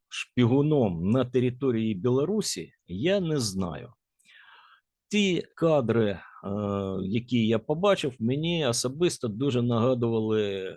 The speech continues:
кадри з, е, з радянських процесів, е, над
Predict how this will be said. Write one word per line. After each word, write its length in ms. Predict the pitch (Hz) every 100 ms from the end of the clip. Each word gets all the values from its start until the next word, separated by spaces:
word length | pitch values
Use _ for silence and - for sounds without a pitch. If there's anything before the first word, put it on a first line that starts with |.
| -
кадри 520 | 135 139 123 120 101 _ - _ _
з, 280 | 92 87 92
е, 560 | 110 107 104 101 95 104 107 _ - _ _ _ - - _ _ _ -
з 120 | -
радянських 880 | 113 123 123 123 123 107 - 98 - - _
процесів, 640 | - 120 123 160 160 151 127
е, 640 | - _ _ _ - 101 107 107
над 300 | 107 110 87